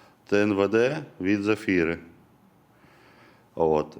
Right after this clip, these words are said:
Завод-, заводилась вона тільки зі швидкого старта.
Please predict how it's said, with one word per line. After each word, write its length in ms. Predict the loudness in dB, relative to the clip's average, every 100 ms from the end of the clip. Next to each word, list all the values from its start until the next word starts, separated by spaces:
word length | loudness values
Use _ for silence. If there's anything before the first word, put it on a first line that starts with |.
| -6
Завод-, 520 | 0 2 2 -2 -2
заводилась 540 | 0 2 2 2 2
вона 260 | 0 0 0
тільки 400 | -2 -4 -2 -4
зі 160 | -2 -4
швидкого 600 | -2 -4 -2 -2 0 -2
старта. 540 | 0 0 0 -2 -12